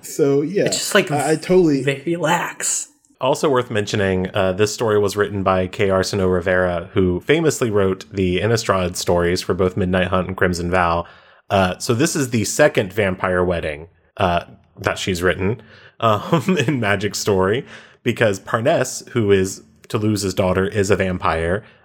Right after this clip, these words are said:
Speaker 3: Uh, Errant is not. So, you know, uh, but they're getting married. So it's a, it's a vampire wedding, just like before, and, uh, written by the same author. Love it.
Speaker 1: It makes me wonder how long Errant is going to not be a vampire.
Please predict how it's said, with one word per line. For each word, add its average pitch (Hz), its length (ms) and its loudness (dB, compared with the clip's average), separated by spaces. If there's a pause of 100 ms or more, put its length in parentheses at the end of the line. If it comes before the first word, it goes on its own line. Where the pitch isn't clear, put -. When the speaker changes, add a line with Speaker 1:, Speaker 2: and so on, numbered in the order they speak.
Speaker 3:
Uh, 101 120 0 (100)
Errant 104 340 0
is 143 140 -4
not. 90 380 -2 (240)
So, 85 480 -2 (140)
you 139 140 0
know, 95 240 0 (400)
uh, 95 260 0
but 98 160 -2
they're 117 120 0
getting 139 240 0
married. 120 400 -2
So 107 140 0
it's 104 140 -6
a, 120 180 2
it's 110 120 -10
a 127 60 0
vampire 131 460 0
wedding, 123 320 0
just 107 180 -4
like 113 160 0
before, 101 560 0
and, 95 400 0
uh, 98 280 -2 (140)
written 107 240 2
by 113 140 2
the 113 80 0
same 120 220 -2
author. 120 320 -6 (120)
Love 117 240 2
it. - 140 -4 (260)
Speaker 1:
It 127 120 0
makes 131 200 -2
me 131 140 6
wonder 120 300 2
how 113 240 -2
long 113 240 2
Errant 123 320 2
is 110 120 -4
going 113 260 0
to 117 100 -2
not 113 280 0
be 104 120 0
a 95 40 0
vampire. 95 720 0